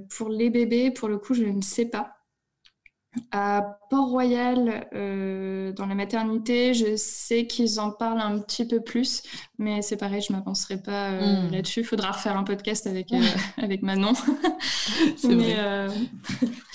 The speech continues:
Speaker 2: Et
Speaker 1: mais
Speaker 2: au
Speaker 1: là,
Speaker 2: niveau
Speaker 1: pour le coup, je sais pas trop dans les maternités, euh,
Speaker 2: <laughs>
Speaker 1: en France comment, comment ça se passe actuellement.
Speaker 2: Oui, parce que tu disais, euh, alors déjà, il faut un, un bilan du médecin, bilan de l'o-, bilan de
Speaker 1: Mm, mm.
Speaker 2: l'orthodontiste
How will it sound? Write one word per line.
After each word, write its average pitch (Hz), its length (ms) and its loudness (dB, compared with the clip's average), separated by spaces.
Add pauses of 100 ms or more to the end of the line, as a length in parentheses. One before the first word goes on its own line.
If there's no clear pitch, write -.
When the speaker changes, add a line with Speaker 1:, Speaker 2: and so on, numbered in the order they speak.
(240)
Speaker 2:
Et 220 260 4
Speaker 1:
mais 226 100 2
Speaker 2:
au 220 60 8
Speaker 1:
là, 220 120 10
Speaker 2:
niveau 190 80 6
Speaker 1:
pour 240 100 2
le - 60 -12
coup, - 100 -20 (120)
je 233 60 2
sais 226 160 0
pas 208 160 0
trop 208 160 0
dans 202 120 2
les 196 100 4
maternités, 202 800 2
euh, - 20 2
Speaker 2:
<laughs> 175 320 0
Speaker 1:
en 190 140 0
France 202 280 -4
comment, 180 380 -2
comment 214 240 0
ça 202 160 0
se 190 100 -4
passe 202 200 -4
actuellement. 175 680 -2 (480)
Speaker 2:
Oui, 240 100 2
parce 247 160 2
que 226 60 0
tu 196 180 0
disais, 185 520 2
euh, 180 760 2 (120)
alors 185 180 2
déjà, 196 200 4
il 180 320 -2
faut 214 420 2
un, 180 420 2
un 185 120 2
bilan 196 320 4
du 170 120 2
médecin, 277 560 0
bilan 202 320 2
de 180 80 2
l'o-, 185 160 0
bilan 196 300 2
de 190 100 4
Speaker 1:
Mm, - 20 4
mm. 175 40 0
Speaker 2:
l'orthodontiste 202 840 -2